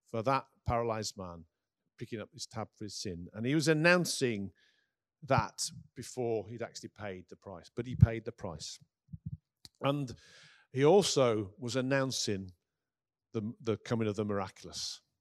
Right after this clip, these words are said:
which is always in the Bible, but the coming of the Holy Spirit, more mirac-,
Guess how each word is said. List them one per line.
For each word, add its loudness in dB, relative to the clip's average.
which -10
is -2
always 4
in 0
the -2
Bible, -4
but -4
the -14
coming -2
of 0
the 2
Holy 2
Spirit, -4
more -6
mirac-, -8